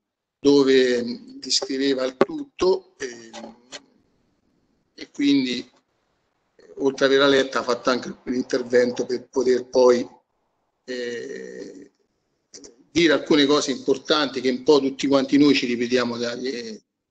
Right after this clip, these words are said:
negli anni e ce lo commentiamo negli anni. Purtroppo domenica sera è successo questo fatto così, eh, grave, eh, è cambiato letteralmente, eh,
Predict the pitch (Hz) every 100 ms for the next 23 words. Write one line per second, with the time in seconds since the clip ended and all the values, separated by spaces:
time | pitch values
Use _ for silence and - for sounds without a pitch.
0 | - 131 127 127 110 104 - - _ _
1 | - - 131 120 117 113 110 117 113 113
2 | 117 - _ _ _ _ - - - -
3 | - _ _ - 143 247 247 165 160 160
4 | - 196 156 139 156 139 143 131 135 135
5 | 139 135 - 120 120 127 117 113 - 104
6 | 90 98 110 143 156 151 156 190 151 -
7 | - _ _ _ _ _ _ _ _ _
8 | _ _ _ _ _ _ 139 120 117 120
9 | 127 131 123 117 - - _ - _ _
10 | _ _ - 131 143 170 143 135 127 123
11 | 113 - _ _ _ _ _ 135 135 -
12 | 143 143 147 175 190 165 - 139 131 123
13 | 127 - _ _ _ - - - - -
14 | - - - 57 -